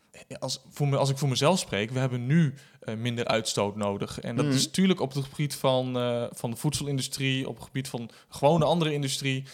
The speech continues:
Speaker 1: en ook op het gebied van, eh, auto's.
Speaker 2: Ja.
Speaker 1: Er wordt nu een vliegtuig ontwikkeld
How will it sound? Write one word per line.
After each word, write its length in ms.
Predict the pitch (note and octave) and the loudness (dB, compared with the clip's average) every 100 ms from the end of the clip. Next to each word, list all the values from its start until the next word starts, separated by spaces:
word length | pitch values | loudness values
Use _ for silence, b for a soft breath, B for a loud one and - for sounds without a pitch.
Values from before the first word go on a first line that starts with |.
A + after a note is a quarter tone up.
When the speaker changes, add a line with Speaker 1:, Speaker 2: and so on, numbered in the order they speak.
| B B | B B
Speaker 1:
en 160 | C#3+ | -4
ook 200 | C#3 F3+ | -2 -2
op 60 | C#3 | -6
het 100 | - | -6
gebied 180 | A#2+ A2+ | -4 -2
van, 320 | B2+ A#2 A#2 | -2 -2 -2
eh, 40 | - C3 | -2 2
auto's. 500 | D#3 A#2+ G2 - - | 2 2 -6 -8 -16
Speaker 2:
Ja. 180 | - - - B2+ | -14 -14 -10 -8
Speaker 1:
Er 60 | B2 | -4
wordt 160 | C3 C3+ | -2 0
nu 80 | |
een 60 | B2 | -2
vliegtuig 440 | - F3 D#3+ D#3+ | 0 2 4 4
ontwikkeld 460 | D3+ C#3 D3 D#3 | 0 0 0 -2